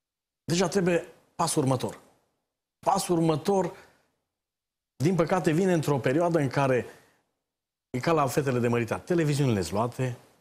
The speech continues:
radiourile-s luate, <laughs> ziarele-s luate.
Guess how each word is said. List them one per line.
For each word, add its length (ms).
radiourile-s 600
luate, 520
<laughs> 200
ziarele-s 680
luate. 420